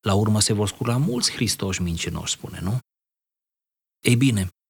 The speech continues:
ca să ne vindecăm de mesianism, mesianismul acesta periculos și gratuit, în care ni se pare că dacă noi lăsăm lucrurile din mână, lucrurile vor cădea iremediabil și se va produce o dramă, un potop după noi potopul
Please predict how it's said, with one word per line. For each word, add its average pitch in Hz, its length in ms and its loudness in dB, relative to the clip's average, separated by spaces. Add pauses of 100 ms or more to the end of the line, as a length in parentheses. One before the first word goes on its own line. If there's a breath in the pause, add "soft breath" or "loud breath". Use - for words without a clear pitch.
(120)
ca - 140 2
să 107 140 4
ne 107 80 6
vindecăm 104 540 2
de 120 140 4
mesianism, 101 800 2
mesianismul 98 680 2
acesta 92 380 -2
periculos 90 840 -4
și - 180 -8
gratuit, - 600 -8 (380)
în 92 80 -2
care 95 200 -2
ni 90 80 2
se - 140 2
pare 110 220 -2
că 104 80 0
dacă 95 240 -2
noi 165 220 4
lăsăm 123 360 0
lucrurile 90 320 -2
din 87 160 -2
mână, 90 360 -4 (560)
lucrurile 107 320 -4
vor 92 240 -4
cădea 113 280 -2
iremediabil 87 1000 -4
și - 80 -8
se - 100 -6
va 87 80 -4
produce 92 460 -4
o 85 240 -4
dramă, 87 460 0
un 85 220 -2
potop 104 580 -2
după 92 280 -2
noi 107 220 0
potopul 87 600 -6